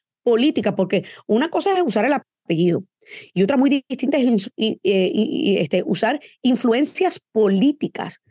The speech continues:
que es lo que estaba haciendo el descarado de, del drogadicto de Hunter Biden, utilizando las influencias políticas de su papá para lucrarse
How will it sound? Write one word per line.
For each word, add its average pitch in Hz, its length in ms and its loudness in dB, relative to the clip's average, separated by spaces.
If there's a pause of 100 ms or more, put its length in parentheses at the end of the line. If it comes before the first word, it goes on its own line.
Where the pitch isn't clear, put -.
(260)
que 214 160 0
es 233 40 2
lo 254 140 0
que 226 80 -2
estaba 202 240 0
haciendo 196 520 0 (240)
el 196 220 0
descarado 196 600 0
de, 208 280 0
del 190 180 0
drogadicto 196 560 0
de 247 120 0
Hunter 185 280 0
Biden, 196 400 -4 (520)
utilizando 202 720 0
las 277 100 2
influencias 262 640 0
políticas 233 480 -2
de 233 60 2
su 190 140 -2
papá 220 380 -4 (500)
para 214 220 -2
lucrarse 247 680 -2